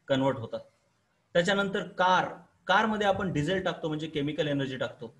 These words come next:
कार पळायला लागते म्हणजे ती mechanical energy असते. So chemical energy converted into mechanical energy. Generation of electricity ह्या चॅप्टरमध्ये सर्वात महत्त्वाची गोष्ट आहे.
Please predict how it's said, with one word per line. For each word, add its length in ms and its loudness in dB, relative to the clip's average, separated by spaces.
कार 220 4
पळायला 320 6
लागते 260 2
म्हणजे 200 -2
ती 120 -4
mechanical 480 0
energy 320 -2
असते. 220 -8
So 220 -14
chemical 380 0
energy 240 -2
converted 400 -4
into 180 -8
mechanical 420 -8
energy. 320 -10
Generation 380 6
of 160 2
electricity 520 0
ह्या 140 2
चॅप्टरमध्ये 480 0
सर्वात 420 2
महत्त्वाची 460 -2
गोष्ट 280 -6
आहे. 400 -10